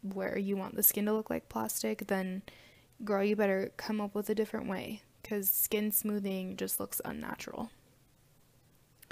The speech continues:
So moisturizer is gonna be your best friend.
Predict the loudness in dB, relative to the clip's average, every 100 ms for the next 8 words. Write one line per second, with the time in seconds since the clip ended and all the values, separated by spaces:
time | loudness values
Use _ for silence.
0 | -20 -20 -20 -20 4 8 8 8 6 2
1 | 0 -2 -2 -2 0 0 2 0 0 2
2 | 2 0 -4 -6 -8